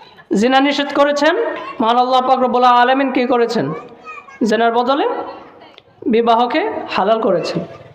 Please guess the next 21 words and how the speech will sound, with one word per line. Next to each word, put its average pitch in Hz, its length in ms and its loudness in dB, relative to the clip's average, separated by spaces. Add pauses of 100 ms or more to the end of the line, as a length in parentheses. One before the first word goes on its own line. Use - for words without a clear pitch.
(1120)
শুধু 226 220 -2
হালাল 233 340 2
নয়, 254 180 0
এটা 208 140 -2
সমস্ত 320 540 0
নবীদের 302 480 2
সুন্নাত। 208 560 -4 (720)
হাদিস 254 320 -2
শরীফে 294 280 0
আছে, 240 460 0 (1300)
"আন-নিকাহু 302 1000 4
নিসফুল 285 520 0
ঈমান", 285 720 2 (1700)
এই 190 140 -2
বিবাহটা 233 500 2
হলো 247 460 2 (420)
ঈমানের 247 340 4
অর্ধেক। 226 380 4 (1400)
হে 233 140 2
যুবক 247 280 2
ভাই, 214 380 4